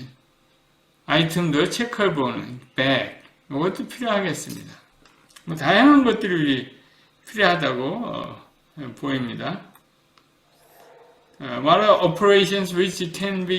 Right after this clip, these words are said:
used a queue abstract data type? 그래서 큐를 만들려 그러면 어떤 걸로 사용해서 만들면 좋을까요? 한 번 더 체크해 보시죠. 이게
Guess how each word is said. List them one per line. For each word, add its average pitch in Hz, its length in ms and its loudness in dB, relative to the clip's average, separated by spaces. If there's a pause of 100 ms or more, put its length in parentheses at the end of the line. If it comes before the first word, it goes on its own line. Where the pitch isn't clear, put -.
used 165 360 2
a 139 320 -2
queue 202 240 -4
abstract 160 500 -4
data 160 380 0
type? - 360 -12 (1040)
그래서 196 800 4
큐를 233 880 -2 (420)
만들려 208 600 0
그러면 190 340 0
어떤 240 400 4
걸로 240 560 4
사용해서 202 640 -2
만들면 151 600 0
좋을까요? 139 840 -4 (240)
한 247 160 -6
번 220 200 -2
더 175 200 0
체크해 233 420 -4
보시죠. 131 680 -6 (540)
이게 139 140 0